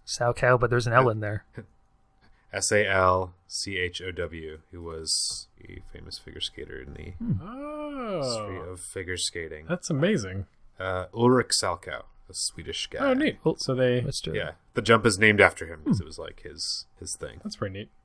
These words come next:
Speaker 2: Yeah.
Speaker 1: Thanks, Mister Salchow.
Speaker 2: <laughs>
Speaker 3: Maybe if you say it in, in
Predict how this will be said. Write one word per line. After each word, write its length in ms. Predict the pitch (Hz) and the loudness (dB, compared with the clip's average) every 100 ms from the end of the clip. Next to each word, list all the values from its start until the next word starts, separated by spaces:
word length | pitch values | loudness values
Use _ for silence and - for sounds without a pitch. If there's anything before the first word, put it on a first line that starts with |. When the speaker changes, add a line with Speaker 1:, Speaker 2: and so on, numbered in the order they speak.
| - | -14
Speaker 2:
Yeah. 180 | 110 98 - - - _ _ _ - | -12 -10 -12 -18 -20 _ _ _ 0
Speaker 1:
Thanks, 240 | 139 - | 0 2
Mister 220 | 139 - - | 0 0 0
Salchow. 420 | 117 120 131 123 - - _ _ | 2 2 2 0 -2 -16 _ _
Speaker 2:
<laughs> 1400 | - - - - - - - - _ - _ - - - 285 - 185 - - - - - - - - - _ _ - | 4 4 4 -10 -16 -20 -20 -20 _ -20 _ -20 -20 6 6 6 2 6 6 6 0 -2 -6 -8 -16 -20 _ _ 0
Speaker 3:
Maybe 200 | 156 185 | 4 4
if 160 | 170 | 2
you 60 | 175 | -2
say 240 | - 151 147 | 2 6 6
it 60 | |
in, 460 | 139 127 120 113 113 | 6 2 2 0 -2
in 560 | 123 113 110 104 104 | -4 -4 -4 -6 -6